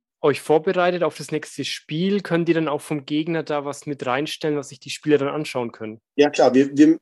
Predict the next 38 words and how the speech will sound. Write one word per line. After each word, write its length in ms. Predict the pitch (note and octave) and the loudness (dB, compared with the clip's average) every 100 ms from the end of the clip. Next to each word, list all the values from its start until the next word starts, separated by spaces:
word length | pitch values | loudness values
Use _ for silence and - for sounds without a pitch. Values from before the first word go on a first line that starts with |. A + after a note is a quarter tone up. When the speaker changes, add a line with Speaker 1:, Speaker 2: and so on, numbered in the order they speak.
| - | 0
Speaker 2:
haben 180 | E3+ | 2
ja 80 | G3+ | 4
in 100 | E3+ | 6
der 100 | D3 | 4
Liga 220 | C#3+ E3 | 2 4
eine 140 | F3 D3 | 4 4
Vereinbarung, 720 | C#3 A#2 B2+ C#3+ E3+ F#3 G3 | 0 -4 -4 -2 2 2 2
dass 200 | C3+ - | -2 -8
das 120 | - | -10
Spiel 480 | - - D3 E3+ F3+ - _ _ _ _ _ | -10 -2 2 2 0 -4 _ _ _ _ _
von 140 | C#3+ | 2
der 180 | C3 - | 2 2
Heimmannschaft, 640 | B2 D3+ F3 F3 - F3 - | 4 4 4 2 2 -2 0
also 160 | B2 A#2 | -4 -2
die 120 | B2 | 0
Heimmannschaft 440 | A#2+ C#3 C#3+ C#3+ | 2 4 2 -2
ist 120 | - - | -2 -6
verpflichtet, 560 | - - D#3+ - G3+ | -6 0 0 6 6
es 140 | D3 B2+ | 6 2
auch 120 | A2 | 2
aufzunehmen. 840 | C3 C#3+ - E3+ F3 F#3+ A3 A3 _ _ _ _ | 4 4 4 8 10 10 8 2 _ _ _ _
Und 180 | C#3+ | -2
es 100 | C3+ | -2
muss 140 | D#3 D3 | -2 0
dann 120 | C#3 | 2
innerhalb 340 | C#3+ D3+ C#3 C#3+ | 4 4 4 0
von 120 | C3+ | 0
so 100 | C#3 | 2
und 80 | D3 | 2
so 120 | D3 | 2
vielen 160 | C3+ | 0
Stunden 440 | B2 - D3+ - D#4 | -2 0 0 0 -6
hochgeladen 800 | - C#3+ - G#3 F3+ F3+ F3+ F3 | 4 4 4 -2 -2 -2 -2 -2
werden 340 | E3+ F#3 G#3 | -2 0 -2
auf 240 | G#3 C3 - | 0 -4 -4
dieses 380 | C#3+ B2+ C3 | -6 -4 -6
Programm 460 | - - - C3 G3+ | -4 -2 0 0 0
eben. 420 | A3 G#3+ A#3+ A#3+ | 0 4 4 2